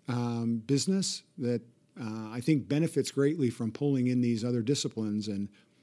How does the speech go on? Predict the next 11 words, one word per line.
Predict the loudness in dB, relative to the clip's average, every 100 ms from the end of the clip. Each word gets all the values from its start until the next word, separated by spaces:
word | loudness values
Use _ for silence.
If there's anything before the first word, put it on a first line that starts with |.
| _ -4
helping | -4 -2 -2
us | -2
figure | -4 -4 -2 -2
out | -4 -6 -12 _ _
better | -4 -2 -2
ways | -2 -2 -2 -6
to | -6
communicate | 0 0 0 -2 -4
with | -6
patients | -2 -2 -2 -6 -8
and | -6 -8